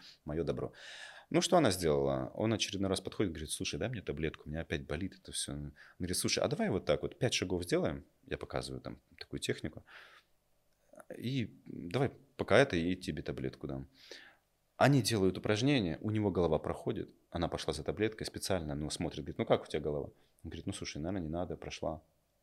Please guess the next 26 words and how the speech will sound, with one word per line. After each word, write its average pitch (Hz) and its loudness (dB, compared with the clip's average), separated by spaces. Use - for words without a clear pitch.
Он 80 -10
говорит: - -12
"Прошла?" 104 -4
На 92 -2
следующий 92 0
день, 78 0
день, 78 2
говорит: - -6
"Не 95 2
болит". 143 2
Через 104 -2
неделю: 78 0
"Не 127 4
болит". 165 4
Говорит: 104 2
"Что - -4
ты 214 -2
сделала?" 208 0
Она 71 -8
говорит: 78 -8
"Так - -4
это 156 0
я 147 2
на 147 0
курсе - -4
узнала". 73 -6